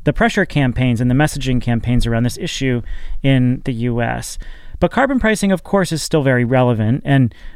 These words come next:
we see on the voluntary side, tech companies like Amazon, Microsoft, and Stripe are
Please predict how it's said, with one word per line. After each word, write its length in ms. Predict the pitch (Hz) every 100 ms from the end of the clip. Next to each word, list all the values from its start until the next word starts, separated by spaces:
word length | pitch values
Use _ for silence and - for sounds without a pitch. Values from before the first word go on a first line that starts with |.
| -
we 120 | 143
see 540 | 127 156 151 143 131 120 - - - -
on 220 | 143 139
the 140 | 127
voluntary 800 | 107 135 170 190 170 127 135 123
side, 500 | 110 - 113 113 120
tech 220 | 120 160 -
companies 520 | 139 123 127 123 123
like 240 | 117 113
Amazon, 720 | 143 151 147 127 139 131 123
Microsoft, 680 | 123 127 127 117 127 123 117
and 120 | 107
Stripe 500 | - - 175 170 120
are 240 | 131 123